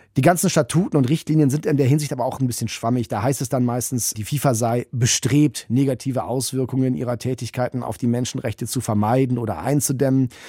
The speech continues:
An anderer Stelle heißt es, es werde versucht, Einfluss zu nehmen, um die Menschenrechte zur Geltung zu bringen.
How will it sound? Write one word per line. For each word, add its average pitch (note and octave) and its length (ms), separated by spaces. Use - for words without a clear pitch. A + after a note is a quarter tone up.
An G2+ 120
anderer B2+ 260
Stelle B2 300
heißt B2 280
es, B2+ 200
es G#2+ 120
werde B2 160
versucht, A2+ 680
Einfluss C3+ 760
zu - 180
nehmen, C3 440
um A#2 160
die A2+ 160
Menschenrechte A#2+ 540
zur A2+ 160
Geltung A#2 340
zu B2+ 160
bringen. B2 320